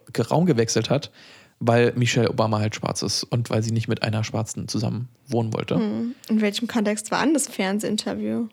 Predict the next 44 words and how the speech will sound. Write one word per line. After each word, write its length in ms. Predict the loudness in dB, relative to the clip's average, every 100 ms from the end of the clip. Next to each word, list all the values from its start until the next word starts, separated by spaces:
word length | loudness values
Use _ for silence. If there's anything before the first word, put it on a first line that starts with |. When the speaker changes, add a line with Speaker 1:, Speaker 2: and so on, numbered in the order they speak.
| _
Speaker 1:
Ich 120 | -6 0
weiß 200 | 2 2
es 100 | 0
nicht, 160 | 0
aber 100 | 2
sie 80 | 2
hat 80 | 2
es 120 | 2
nur 80 | 2
erzählt, 260 | 4 4
dass, 200 | 2 0
Speaker 2:
Ah, 40 | -4
krass. 400 | 0 2 2 -2 0
Speaker 1:
weil, 240 | 2 2
äh, 60 | 2
damals 340 | 2 2 0
hat 80 | -2
sie 60 |
das 160 | -2 -2
halt 100 | 0
gar 140 | 0
nicht 100 | 0
mitbekommen 500 | -2 -4 -2 -2 -2 -6 _ -20 _ -20 -20 -20 -8
und 200 | 2 4
war 120 | 6 6
so, 140 | 4
okay, 200 | 4 4
sie 120 | 4
will 80 | 4
einfach 200 | 4 4
ein 40 |
Einzelzimmer, 460 | 2 2 0 2 0
keine 240 | 2 2
Ahnung 260 | 4 2 2
warum, 340 | 2 2 0 -2 -4
also 300 | -2 0 -2 -6 -6
Speaker 2:
Ja. 100 | -2
Speaker 1:
hat 80 | 0
sich 120 | 2
nie 100 | 2
weiter 180 | 4 2
Gedanken 300 | 2 2 2
drum 140 | 2
gemacht. 340 | 2 2 0